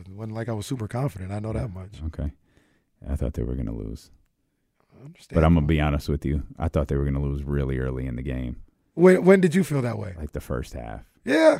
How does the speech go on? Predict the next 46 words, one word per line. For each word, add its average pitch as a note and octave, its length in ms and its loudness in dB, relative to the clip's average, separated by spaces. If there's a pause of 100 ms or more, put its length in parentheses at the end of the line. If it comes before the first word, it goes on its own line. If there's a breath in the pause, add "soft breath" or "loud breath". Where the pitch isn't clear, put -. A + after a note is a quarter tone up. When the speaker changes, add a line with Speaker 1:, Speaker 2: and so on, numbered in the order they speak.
(200)
Speaker 2:
I - 160 4
was F2 240 0
like, F2 120 0
you A2+ 120 8
know C3+ 120 10
what D#3 200 4
bothered G2+ 380 2
me? G2+ 360 4
You G2+ 120 -2
know A2+ 120 6
what A2 160 4
bothered G2 300 2
me F#2+ 140 4
about F2 260 0
the F2+ 80 -2
way F2 140 2
that F2 140 2
they E2 80 0
were C#2+ 140 -2
playing? E2 480 0 (1000)
I F2+ 140 4
felt A2 360 4
like G2+ 240 4 (460)
the D#2 120 -6
Packers F#2 680 0
were D#2+ 100 0
playing F2+ 340 2
with D#2+ 140 -2
their G#1 100 -10
chest - 460 -2
out. - 240 -14 (280)
Speaker 1:
Mm. A2 320 -12 (440)
Speaker 2:
And E2 580 2
the D2+ 100 0
forty-niners E2+ 840 2
were C#2+ 160 -4
reactive C#2 640 -4
to C#2+ 220 -4
it. - 80 -6
When F#2+ 160 6
Trent - 280 0
Williams, G2 440 4
and A2+ 180 4
I C3 80 6
know F2+ 560 2
Brody, E2+ 580 0